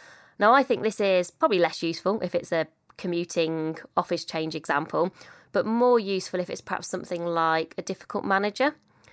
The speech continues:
So if you feel like a manager is having a really detrimental impact on your work-life fit, that's something probably lots of us have experienced at some point where perhaps you feel like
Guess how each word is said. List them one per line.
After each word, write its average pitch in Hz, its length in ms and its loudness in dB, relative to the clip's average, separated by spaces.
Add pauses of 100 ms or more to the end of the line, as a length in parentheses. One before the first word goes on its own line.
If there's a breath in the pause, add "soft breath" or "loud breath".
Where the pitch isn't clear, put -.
(180 soft breath)
So 202 100 2
if 190 100 -2
you 240 120 0
feel 208 180 -2
like 180 140 -4
a 196 60 -2
manager 202 420 0
is 175 120 -2
having 170 500 -4
a 185 80 0
really 165 720 0
detrimental 170 520 -4
impact 170 420 -4
on 165 100 -6
your 160 140 -2
work-life 147 440 -2
fit, - 600 -4 (720 loud breath)
that's - 240 2
something 170 240 -6
probably - 240 -4
lots 185 360 0
of 170 80 -4
us 165 120 0
have 170 80 -4
experienced 165 580 -4
at - 100 -6
some 170 200 0
point 175 260 0
where 165 140 0
perhaps 175 280 -8
you 175 80 -4
feel 165 240 0
like 151 300 0